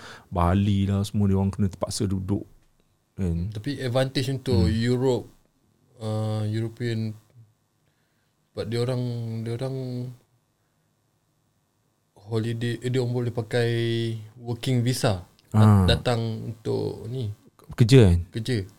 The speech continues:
Speaker 1: Kalau Australia, sel-, eh, ke tempat mana ni
Speaker 2: Even,
Speaker 1: yang
Speaker 2: even, even, even dia orang backpackers, dia orang
Speaker 1: Ah.
Speaker 2: boleh apply student visa.
Speaker 1: Ah.
Speaker 2: Eh, sorry, working
Speaker 1: Vis-,
Speaker 2: visa.
Speaker 1: working visa. Working visa berapa lama?
Speaker 2: Setahun.
Speaker 1: Setahun lah.
Speaker 2: Ah.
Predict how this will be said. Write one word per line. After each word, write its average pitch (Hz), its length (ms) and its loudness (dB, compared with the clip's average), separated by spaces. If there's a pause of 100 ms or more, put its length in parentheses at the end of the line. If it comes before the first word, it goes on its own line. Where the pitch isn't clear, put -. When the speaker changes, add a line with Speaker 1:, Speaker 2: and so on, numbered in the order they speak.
(580)
Speaker 1:
Kalau 139 240 8
Australia, 175 500 6 (420)
sel-, - 260 2
eh, 143 120 6
ke - 120 0
tempat - 240 -6
mana 170 220 -2
ni 190 100 2
Speaker 2:
Even, 139 220 4
Speaker 1:
yang 147 220 6 (120)
Speaker 2:
even, 143 60 0
even, 139 260 4 (100)
even 123 260 -4
dia 135 100 0
orang 131 220 0
backpackers, 123 580 -2
dia - 160 -4
orang 110 100 4
Speaker 1:
Ah. 101 80 8
Speaker 2:
boleh 98 140 4
apply 120 200 0 (160)
student 117 280 -4
visa. 113 280 -2 (140)
Speaker 1:
Ah. - 120 0
Speaker 2:
Eh, 101 100 6 (100)
sorry, 127 240 2 (380)
working 127 300 2
Speaker 1:
Vis-, 127 180 2
Speaker 2:
visa. 120 120 4
Speaker 1:
working 127 220 8
visa. 110 280 8 (100)
Working 113 260 6
visa 156 220 6
berapa 127 260 6 (120)
lama? 143 100 8
Speaker 2:
Setahun. 123 280 6 (380)
Speaker 1:
Setahun 131 380 4
lah. 135 260 6
Speaker 2:
Ah. 98 220 -8